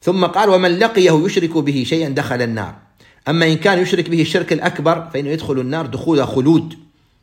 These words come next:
لا يخرج منها أبداً. ومن كان يشرك بالله الشرك الأصغر كالرياء ونحوه فإنه يستحق دخول النار لكنه لا يخلد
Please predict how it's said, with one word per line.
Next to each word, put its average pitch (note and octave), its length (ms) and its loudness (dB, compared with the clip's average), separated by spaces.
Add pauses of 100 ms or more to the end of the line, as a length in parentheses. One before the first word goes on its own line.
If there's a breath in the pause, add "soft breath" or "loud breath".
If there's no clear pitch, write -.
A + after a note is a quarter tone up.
(260)
لا B2+ 80 -2
يخرج B2 340 -4
منها A#2+ 400 -4
أبداً. B2+ 400 -2 (1500 soft breath)
ومن D#3 200 0
كان G#3+ 200 4
يشرك F#3 340 2
بالله D#3+ 260 2
الشرك C#3 280 0
الأصغر D#3+ 500 -2
كالرياء B2 560 -2
ونحوه A#2+ 680 -4 (360 loud breath)
فإنه D3+ 340 2
يستحق C3+ 540 -4
دخول A#2 380 -2
النار A#2+ 440 -2
لكنه G#2 500 -2
لا A2+ 100 -2
يخلد A2 760 -2